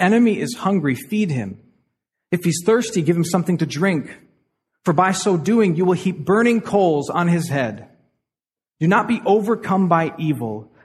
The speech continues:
but overcome evil with good." There's two lines that are key here. "If your enemy is hungry, feed him. Do not be overcome by evil, but overcome evil with good."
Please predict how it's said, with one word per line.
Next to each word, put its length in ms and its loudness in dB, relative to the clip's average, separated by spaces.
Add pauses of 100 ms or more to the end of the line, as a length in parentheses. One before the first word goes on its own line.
but 100 -4
overcome 760 2
evil 460 0
with 340 -6
good." 320 0
There's 160 -6
two 240 -2
lines 340 2
that 80 2
are 80 2
key 320 0
here. 260 0
"If 140 -8
your 100 0
enemy 300 2
is 120 -4
hungry, 440 0
feed 400 -6
him. 340 -12 (1160)
Do 60 0
not 160 2
be 100 2
overcome 420 0
by 300 2
evil, 220 -2
but 140 -2
overcome 440 -2
evil 420 -4
with 380 -10
good." 380 -12